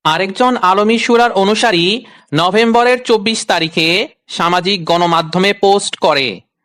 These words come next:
হাতাহাতিরা নাকি তিরিশে নভেম্বর থেকে টঙ্গী বিশ্ব ইজতেমা মাঠে নাকি পাঁচ দিন ব্যাপী জোরের ডাক দিয়েছে। ইনশাআল্লাহ শুধু আসুক টঙ্গীর মাঠে,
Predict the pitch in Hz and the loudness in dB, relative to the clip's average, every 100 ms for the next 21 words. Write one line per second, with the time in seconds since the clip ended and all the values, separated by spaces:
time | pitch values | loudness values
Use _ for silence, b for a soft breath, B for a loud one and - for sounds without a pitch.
0 | _ _ _ _ - 135 170 190 208 233 | _ _ _ _ -8 -4 -2 -2 0 0
1 | 240 214 214 240 208 254 - b b - | 0 -2 -2 -2 -2 -4 -10 b b -4
2 | 226 240 269 226 202 202 196 208 202 233 | -2 0 0 2 2 2 2 0 0 0
3 | 220 185 220 - b _ 220 220 220 247 | 0 0 -2 -6 b _ 2 2 2 0
4 | 220 - 226 220 - 220 208 180 190 185 | -2 0 0 0 0 0 0 0 -2 -2
5 | 185 190 262 - B - 185 202 185 240 | -2 -2 -2 -6 B -4 0 0 -2 0
6 | 247 220 233 214 170 180 196 226 170 175 | 2 2 0 0 2 2 2 0 -2 -2
7 | 170 180 185 170 180 156 117 95 _ _ | -2 0 0 0 -2 -2 -2 -8 _ _
8 | _ _ b b 180 185 - 190 185 170 | _ _ b b -4 -2 0 0 0 0
9 | 180 220 311 B B - 226 247 185 196 | 0 0 -2 B B -4 0 0 2 0
10 | - 254 - 240 226 226 214 180 180 190 | 0 -2 0 0 2 2 2 0 0 0
11 | 202 311 | 2 0